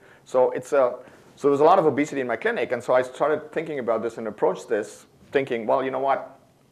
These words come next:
Really, we should be focusing on weight management." And so I approached it like everybody else. I said, "Okay, well, you know, just teach them to eat healthy and cut the calories and, you know, maybe start exercising and the weight should go down."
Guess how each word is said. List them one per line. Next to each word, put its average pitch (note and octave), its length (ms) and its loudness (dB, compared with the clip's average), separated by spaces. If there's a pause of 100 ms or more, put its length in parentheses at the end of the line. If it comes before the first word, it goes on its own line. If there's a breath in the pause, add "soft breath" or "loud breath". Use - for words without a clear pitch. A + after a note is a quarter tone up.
(180)
Really, C#3+ 260 0
we C3 100 -4
should C#3+ 180 -6
be B2+ 80 -6
focusing B2+ 440 -6
on G#2+ 120 -8
weight G#2+ 180 -4
management." E2 480 -12
And G#2+ 120 -6
so B2 100 0
I A#2+ 60 6
approached D3 320 0
it C3 60 -6
like A#2 140 2
everybody A2+ 400 0
else. F3 220 0
I A#2+ 40 -4
said, A#2 180 -4
"Okay, A#2 180 -4
well, G2+ 280 -4
you A2 60 -8
know, G#2+ 120 -4
just - 340 -10
teach A2 180 -10
them G#2+ 120 -10
to G#2 80 -10
eat A2 140 -8
healthy G2+ 420 -6
and G2 220 -14 (480)
cut G2+ 160 -6
the G#2+ 80 -10
calories G#2+ 540 -6
and, F#2+ 220 -14 (120)
you F2+ 80 -16
know, F#2+ 80 -12
maybe G2+ 240 -10
start G2 240 -6
exercising F#2+ 580 -12
and G#2+ 100 -12
the G#2 40 -10
weight G2+ 180 -10
should G2 160 -16
go - 100 -12
down." C#3+ 220 -8